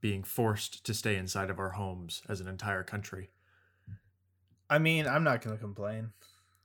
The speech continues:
Speaker 1: Yeah, but, uh, you'll
Speaker 2: Well, I'll
Speaker 1: complain when there's
Speaker 2: complain
Speaker 1: no
Speaker 2: a
Speaker 1: more
Speaker 2: little bit.
Speaker 1: food.
Speaker 2: That's true. Yeah, it will, a bit.
Speaker 1: And then the toilet
Speaker 2: You know, I
Speaker 1: paper runs out and you have to, you have to wipe your
Speaker 2: Then I,
Speaker 1: ass.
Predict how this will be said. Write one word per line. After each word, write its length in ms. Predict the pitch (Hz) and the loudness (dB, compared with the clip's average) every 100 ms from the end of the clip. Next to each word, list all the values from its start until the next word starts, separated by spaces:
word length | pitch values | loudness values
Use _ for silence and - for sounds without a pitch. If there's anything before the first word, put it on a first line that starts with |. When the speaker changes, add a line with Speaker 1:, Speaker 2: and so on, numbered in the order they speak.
| - | -4
Speaker 1:
Yeah, 200 | 131 120 - _ - | 2 2 0 _ 0
but, 260 | 110 107 _ _ _ _ _ _ _ - | 2 0 _ _ _ _ _ _ _ -8
uh, 40 | 104 104 - - | -4 -4 -6 -6
you'll 320 | 160 123 113 131 | 0 2 4 10
Speaker 2:
Well, 180 | 170 | 12
I'll 140 | 170 160 | 12 12
Speaker 1:
complain 40 | 117 | 10
when 80 | |
there's 140 | 113 143 | 8 8
Speaker 2:
complain 40 | |
Speaker 1:
no 80 | 123 | 8
Speaker 2:
a 20 | |
Speaker 1:
more 160 | 110 104 | 8 4
Speaker 2:
little 0 | |
bit. 360 | 101 131 107 104 | 6 6 6 2
Speaker 1:
food. 60 | - _ _ _ _ _ _ _ | -6 _ _ _ _ _ _ _
Speaker 2:
That's 200 | 135 135 | -2 -2
true. 340 | - 110 95 98 _ | -4 -8 -10 -14 _
Yeah, 280 | 131 107 98 | -6 -4 -4
it 80 | 123 | -4
will, 320 | 120 101 110 - | -4 -6 -8 -10
a 80 | 117 | -10
bit. 320 | 104 101 92 - - | -6 -8 -8 -16 -8
Speaker 1:
And 160 | 104 107 | -2 2
then 80 | 110 | 2
the 60 | |
toilet 280 | 104 113 120 | 4 4 8
Speaker 2:
You 60 | 190 | 10
know, 60 | |
I 20 | 190 | 10
Speaker 1:
paper 120 | 127 | 10
runs 280 | 127 131 127 | 8 6 6
out 200 | 131 135 | 6 6
and 100 | 101 | 2
you 60 | |
have 120 | 101 - | -2 -2
to, 80 | |
you 540 | 95 87 87 _ _ - | -4 -4 -8 _ _ -18
have 80 | - | -8
to 80 | |
wipe 280 | 92 98 - | -4 -4 -2
your 100 | 95 | 0
Speaker 2:
Then 140 | 95 165 | 4 4
I, 60 | |
Speaker 1:
ass. 260 | 143 - | 4 0